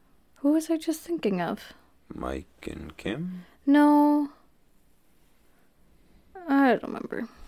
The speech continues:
Speaker 2: Hmm.
Speaker 1: Um, or maybe I was just thinking about when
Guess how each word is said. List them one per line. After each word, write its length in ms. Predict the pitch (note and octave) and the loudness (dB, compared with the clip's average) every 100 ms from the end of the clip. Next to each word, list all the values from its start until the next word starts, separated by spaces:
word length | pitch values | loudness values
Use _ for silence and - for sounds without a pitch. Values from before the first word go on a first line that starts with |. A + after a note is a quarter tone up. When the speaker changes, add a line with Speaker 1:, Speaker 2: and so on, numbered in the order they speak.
| - _ _ _ _ _ _ _ _ _ - _ - - _ _ _ _ - | -20 _ _ _ _ _ _ _ _ _ -20 _ -12 -12 _ _ _ _ -4
Speaker 2:
Hmm. 120 | - - - | -4 -4 -6
Speaker 1:
Um, 440 | - - - A#3+ - _ _ _ - | -4 -4 -6 -10 -12 _ _ _ 2
or 60 | |
maybe 200 | B3+ C4+ | 6 10
I 40 | C4 | 10
was 100 | A3+ | 8
just 140 | A3 | 4
thinking 220 | A3+ G#3 | 2 4
about 400 | G3+ G3 F#3+ F#3+ | 6 8 8 6
when 380 | G3 F#3 A#3 G#3+ | 2 -2 -2 -4